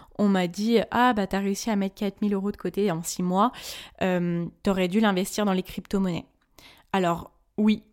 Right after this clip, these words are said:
je suis totalement d'accord, à l'investir dans des crypto-monnaies, c'est une très, très bonne idée. Sauf qu'en fait, moi, ces quatre mille euros là, bah, je les ai investis sur autre chose parce que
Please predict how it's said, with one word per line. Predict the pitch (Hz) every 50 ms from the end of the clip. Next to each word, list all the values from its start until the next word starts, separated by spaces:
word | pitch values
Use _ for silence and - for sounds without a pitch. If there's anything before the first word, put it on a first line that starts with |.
| _ -
je | 196 208 202
suis | - - 190 190
totalement | - 208 202 208 196 190 180 180
d'accord, | 170 165 160 - 202 208 240 240 - - _ _ _ _ _ - _ _ -
à | 202
l'investir | 202 196 196 202 196 190 190 - - 202 196
dans | 185 175
des | 170 165
crypto-monnaies, | - - 185 - - 170 165 160 156 180 202
c'est | 214 - - 165 - -
une | 175 170
très, | - - - 196
très | - - 180
bonne | 170 170 170
idée. | 180 180 202 190 - - - - - - -
Sauf | - 202 196 -
qu'en | - 185 180
fait, | - - 233 247 247 - - - -
moi, | 202 202 202 208 208
ces | - - 180
quatre | - 185 180 - -
mille | 185 170 175
euros | 165 160 160
là, | 160 170 185 202 220 190
bah, | 165 165 156 170
je | 170 170
les | 170 165 -
ai | 175
investis | 165 165 170 - - 202 190
sur | - - 170
autre | 165 160 - - 175
chose | - - 208 208 214 202
parce | - - 170 - -
que | - 185 180